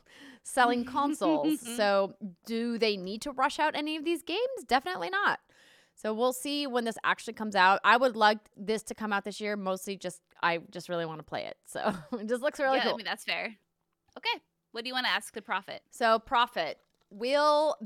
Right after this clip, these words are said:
Speaker 1: Bayonetta three get a release date in fall twenty twenty-two that will be unveiled at the Direct?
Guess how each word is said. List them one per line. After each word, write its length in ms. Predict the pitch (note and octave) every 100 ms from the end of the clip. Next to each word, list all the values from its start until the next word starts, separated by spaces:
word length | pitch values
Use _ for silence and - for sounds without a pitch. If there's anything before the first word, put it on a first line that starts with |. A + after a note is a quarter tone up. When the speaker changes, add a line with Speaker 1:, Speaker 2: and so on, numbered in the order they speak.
| F#3
Speaker 1:
Bayonetta 720 | A#3 A#3 C4+ B3+ A#3+ A#3+ A#3+ A#3+ _
three 560 | G3+ G#3 G3+ F#3+ F#3+ F#3+
get 160 | A3 G#3+
a 80 |
release 680 | G#3 F#3+ E3+ G3 B3+ D4 -
date 380 | - G#3+ G#3 G3+
in 140 | G3+ F3+
fall 560 | - - A#3 A#3+ B3
twenty 400 | B3 - A#3 A#3
twenty-two 840 | A3+ - G#3+ A3 - A3+ G#3+ G#3+ G#3+
that 140 | G3
will 100 | G3
be 180 | F3+ G3
unveiled 520 | - F3 F3+ G3 G3+ F#3+
at 160 | F#3+ -
the 60 |
Direct? 520 | F3+ E3+ E3 - -